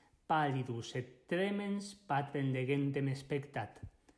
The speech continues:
Aquí quizá sea conveniente recordar que la lectura, en este siglo segundo que se representa en el libro, era en voz alta. Hay una historia curiosa sobre ello. A finales del siglo cuatro, San Agustín escribió sus confesiones.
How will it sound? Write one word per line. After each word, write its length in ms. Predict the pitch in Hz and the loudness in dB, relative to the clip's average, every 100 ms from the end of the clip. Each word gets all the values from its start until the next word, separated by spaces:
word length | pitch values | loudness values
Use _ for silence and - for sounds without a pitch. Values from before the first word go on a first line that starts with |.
| _ _ _ _ _ | _ _ _ _ _
Aquí 300 | - 107 143 | -12 -4 -4
quizá 720 | 135 151 - 185 254 - - - | -2 -4 2 2 2 -6 -18 -20
sea 320 | - 139 139 | -6 -2 0
conveniente 520 | 151 143 143 156 160 151 | 2 2 2 2 0 0
recordar 520 | 143 131 135 165 165 | 0 0 0 -2 -2
que 100 | 147 | -2
la 120 | 123 | -2
lectura, 560 | 117 - 175 185 269 - - - _ _ - | -4 -6 -4 -2 -2 -8 -20 -20 _ _ -6
en 180 | 127 | -2
este 320 | 160 160 - 143 | -2 -2 -4 -2
siglo 340 | 170 147 139 | -2 0 -2
segundo 480 | - 131 127 123 123 | 0 0 0 0 -2
que 100 | 131 | -4
se 140 | - | -2
representa 520 | 127 127 127 170 156 | -4 -2 -2 -2 0
en 80 | 139 | 2
el 140 | 127 139 | 2 2
libro, 480 | 180 240 269 - - | 2 0 -2 -4 -4
era 200 | 147 156 | 0 2
en 100 | 156 | 2
voz 200 | 143 135 | 0 0
alta. 400 | 123 110 107 - _ _ - - _ _ - | -2 -2 -8 -12 _ _ -20 -20 _ _ -6
Hay 200 | 123 143 | 0 2
una 140 | 143 | 0
historia 420 | 139 - 151 156 | -2 0 0 0
curiosa 480 | 156 131 147 165 175 | 0 0 0 0 -4
sobre 320 | 151 131 131 | -2 0 2
ello. 300 | 127 110 92 - _ _ _ - | 0 -2 -10 -18 _ _ _ -12
A 100 | 120 | -10
finales 460 | - 117 131 151 147 | -8 -6 0 2 2
del 100 | 143 | 0
siglo 440 | 156 147 139 - | -2 0 0 0
cuatro, 560 | - 180 196 262 - - - - - | 0 2 2 -2 -4 -18 -20 -20 -16
San 220 | - 135 | -4 -4
Agustín 540 | 117 110 - 180 196 | -2 -6 -6 -4 -2
escribió 420 | 196 - 160 160 | -4 -4 -2 -2
sus 220 | 170 - - | -2 -6 -6
confesiones. 840 | 143 139 131 - 135 117 - | -4 -4 -4 -2 -2 -2 -10